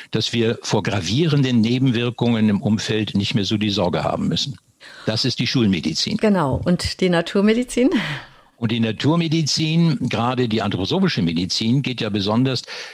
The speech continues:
Speaker 1: von einem umfassenden Menschenbild aus. Das heißt, wir schauen den Menschen immer an als Leib,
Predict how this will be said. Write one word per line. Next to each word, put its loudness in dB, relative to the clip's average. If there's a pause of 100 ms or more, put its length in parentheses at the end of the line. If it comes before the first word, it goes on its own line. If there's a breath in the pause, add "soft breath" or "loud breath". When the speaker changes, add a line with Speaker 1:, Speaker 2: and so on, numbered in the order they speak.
(120 loud breath)
Speaker 1:
von -2
einem 2
umfassenden 2
Menschenbild -2
aus. -6
Das -2
heißt, -2
wir -2
schauen 0
den 4
Menschen 2
immer 2
an 2
als -2
Leib, -2